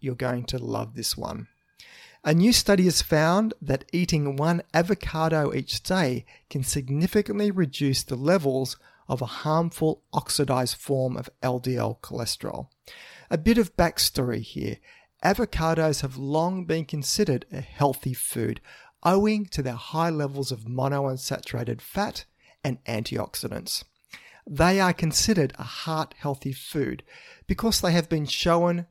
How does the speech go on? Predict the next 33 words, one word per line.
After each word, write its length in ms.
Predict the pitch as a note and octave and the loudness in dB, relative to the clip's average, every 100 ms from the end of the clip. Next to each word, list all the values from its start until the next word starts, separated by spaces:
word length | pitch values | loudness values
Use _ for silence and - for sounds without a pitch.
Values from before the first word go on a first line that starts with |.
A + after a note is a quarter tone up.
| - | -6
to 120 | C3 | -4
help 280 | A2+ C3+ - | 0 -2 -4
lower 540 | B2+ C#3 E3+ C3+ A#2 - _ _ | 0 2 4 4 2 -6 _ _
the 80 | C3 | -6
more 220 | B2 B2 | -4 -6
dangerous 800 | A#2 C3+ C#3 D3 C#3 C#3 C3+ - - - | -4 -2 0 -2 -2 0 0 -4 -6 -4
L 160 | B2+ | -2
D 200 | C3 - | -2 -2
L 200 | B2 B2 | -2 -4
cholesterol 600 | B2 - C#3 F3 - C3 | -6 -2 0 0 0 -2
levels 480 | A#2+ A#2+ A#2+ A#2+ - - - | -2 -4 -4 -4 -6 -10 -6
in 180 | B2+ | -4
the 60 | A#2+ | -4
blood. 420 | A#2+ A#2+ G#2+ B2+ - _ _ - - - - _ | -4 -4 -4 -10 -16 _ _ -20 -20 -20 -20 _
L 160 | F3+ A3+ | 6 6
D 200 | G#3+ G3 | 8 8
L 160 | F3+ | 8
comes 340 | F3+ - D#3+ D#3 | 6 2 2 2
in 160 | D3 | 0
different 440 | C3+ D3+ - C#3 - | -2 -4 -2 -6 -6
flavors, 800 | - - - - - - - - - - _ - | -14 -8 -4 -4 -6 -6 -6 -6 -10 -20 _ 4
though 280 | D#3 D#3+ D#3+ | 8 8 6
with 200 | E3 D3 | 2 0
the, 160 | C#3 - _ - | -2 -6 _ -2
with 180 | D3 - | 0 2
both 220 | C#3+ - | 2 2
the 120 | C#3 | -2
oxidized 640 | - F#3 - F3 E3 D3 - | 0 0 0 2 4 2 0
form 380 | - D#3 D3+ C#3 | 0 2 2 2
of 100 | C3 - | -2 -2
L 200 | D3 D3 | 0 0
D 220 | C3 C3+ | 0 0
L 300 | C#3+ G#3 | 0 -2